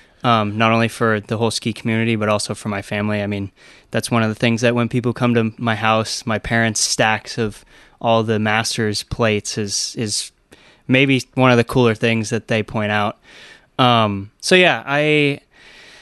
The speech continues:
you know, it, it's sometimes you have to think about the whole season instead of just one tournament. And I, coming into King of Darkness, my shoulder kept getting tighter and tighter. And, you know, we all have that spot right below our shoulder blade that just gets tight from skiing. And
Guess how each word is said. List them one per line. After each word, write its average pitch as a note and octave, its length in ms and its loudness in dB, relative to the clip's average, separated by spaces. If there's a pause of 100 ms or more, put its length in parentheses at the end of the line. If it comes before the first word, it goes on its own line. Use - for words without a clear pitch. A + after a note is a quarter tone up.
(200)
you E3+ 120 6
know, E3 160 8
it, E3 160 4
it's E3+ 260 0
sometimes E3 800 2
you D3 100 4
have D3+ 140 4
to C#3+ 180 0
think C#3 180 0
about C#3 200 6
the B2+ 80 -2
whole C3+ 140 4
season C3 340 4
instead B2+ 260 2
of B2+ 80 4
just A#2 180 -2
one A#2 140 4
tournament. B2+ 500 4
And A#2 300 2
I, B2 380 2
coming C3+ 240 6
into C3 180 2
King B2+ 220 4
of A2+ 40 0
Darkness, A#2+ 520 2
my A2+ 160 4
shoulder A#2+ 360 4
kept A2+ 200 -2
getting A#2 180 0
tighter A#2 300 2
and A2+ 100 2
tighter. C#3 400 2
And, A#2+ 260 4 (380)
you A#2 80 -2
know, A#2 160 4
we A#2+ 140 6
all B2 100 6
have B2 220 0
that A#2+ 160 0
spot B2 360 2
right A#2+ 160 0
below A#2 200 4
our A2 120 4
shoulder B2 360 4
blade A#2+ 400 4
that A2+ 180 2
just A2 180 -4
gets - 220 -2
tight A#2 300 0
from G#2+ 160 -6
skiing. A#2 420 0
And G#2+ 180 0